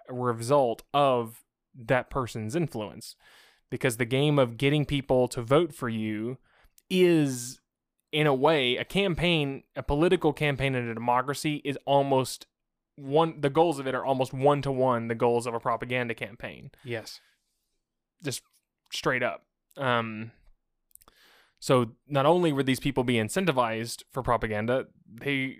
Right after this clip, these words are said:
Speaker 1: have already dabbled in it to get to that position in the first place. They're probably very familiar with it and what works and what's effective.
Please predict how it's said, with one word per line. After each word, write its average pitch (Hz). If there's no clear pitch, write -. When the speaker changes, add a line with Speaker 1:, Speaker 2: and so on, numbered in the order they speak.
Speaker 1:
have 123
already 127
dabbled 120
in 110
it -
to 127
get 135
to 135
that 113
position 113
in 101
the -
first 123
place. 107
They're 120
probably 110
very 104
familiar 110
with 110
it 110
and 117
what 98
works 104
and 95
what's -
effective. -